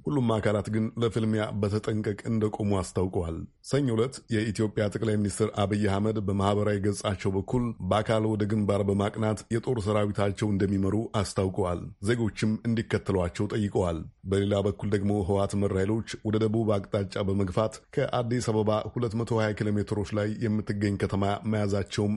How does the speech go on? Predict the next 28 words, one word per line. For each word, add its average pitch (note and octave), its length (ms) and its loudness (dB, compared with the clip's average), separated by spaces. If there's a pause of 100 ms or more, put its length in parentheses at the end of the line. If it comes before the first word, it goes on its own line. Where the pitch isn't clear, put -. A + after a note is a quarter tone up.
ሲነገር G2+ 560 0
ነበረ። F2 280 -2 (320)
ፌልትማን A2+ 460 2 (100)
ሁለቱም A#2+ 460 -2
አካላት G#2+ 440 0
ሊባባስ G#2+ 560 0
ከሚችለው G#2 480 0
ጦርነት G#2 540 -2
ራሳቸውን G#2+ 600 0
እንዲያርቁ G2 440 2
አሳስበዋል። F2+ 560 0 (180)
ጦርነት G#2 420 0
መፍትሄ G#2 300 0
እንደማይሆንም G2 600 2
ተናግረዋል። F2+ 520 0 (200)
በትግራይ G2 400 0
አመራሮች G#2+ 480 2
በኩል A2+ 360 -2 (100)
የኢትዮጵያ A2+ 400 0
መንግስት A2 500 0
በእጅ A2 360 0
አዙር G#2+ 300 2
እየፈጸመ G#2+ 480 0
ነው G#2+ 140 0
የተባለው G#2+ 420 0 (200)
የሰብአዊ A#2+ 480 2
ድጋፍ A2 340 0
ክልከላና G2+ 560 0